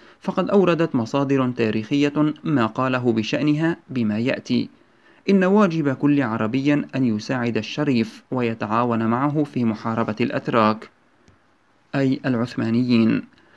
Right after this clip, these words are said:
ورد الشريف على هذا الثناء ببرقية الشكر،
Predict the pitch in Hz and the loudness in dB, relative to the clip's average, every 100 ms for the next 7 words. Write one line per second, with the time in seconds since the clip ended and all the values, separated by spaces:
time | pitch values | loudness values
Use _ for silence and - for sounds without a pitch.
0 | - 202 220 208 151 143 131 123 143 147 | -4 2 2 2 0 -2 0 4 4 4
1 | 117 117 117 139 131 123 - 110 123 143 | 0 -2 0 -2 -2 -6 -2 0 0 0
2 | 143 - 160 127 113 - 139 117 123 - | -4 -6 -4 -2 -2 -2 -2 0 -4 -4
3 | 123 220 - | 0 0 0